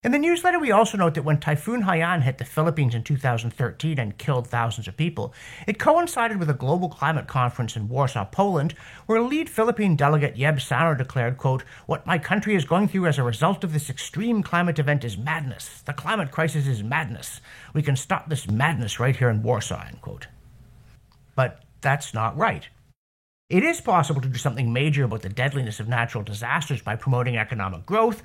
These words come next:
rather than suppressing the energy on which growth depends. But you can't do anything about an increase in typhoons because, in fact, they've been trending down in the Pacific since the nineteen fifties.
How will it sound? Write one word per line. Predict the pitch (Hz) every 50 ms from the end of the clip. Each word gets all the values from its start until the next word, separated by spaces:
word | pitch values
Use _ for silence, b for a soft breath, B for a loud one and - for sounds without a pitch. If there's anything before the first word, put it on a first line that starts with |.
| B B B B B
rather | 143 151 160 131 123 127 123
than | 117 113
suppressing | 123 - - - - - - 135 - - - 135
the | 117 120 117
energy | 107 113 117 107 107
on | 107 107 107
which | 110 98 -
growth | - - 92 90 - -
depends. | - - - - 240 220 156 95 78 - - - B B B B B B B B
But | B 247 202
you | 240
can't | - - 302 330 330 -
do | 269 196
anything | 196 208 151 185 170
about | 147 135 131 123
an | 117 - -
increase | - 185 214 233 220 - 185 151 127 -
in | 120 117
typhoons | 110 - 117 110 - - 254 285 269 262 262 262 247 - -
because, | - - - 220 - 240 233 233 220 -
in | 233 233 214
fact, | - 233 233 240 247 247 - - - -
they've | - 214 233 240 226 - - -
been | 214 196 220 220 220 214 214 -
trending | - - 143 151 175 170 196 214 208 170
down | - - 247 285 311 320 320 302 262
in | 214
the | 165 143
Pacific | - 131 - - 117 110 107 101
since | - 113 104 -
the | 107
nineteen | 104 101 104 101 95 92
fifties. | 98 - - 71 - - - - - - -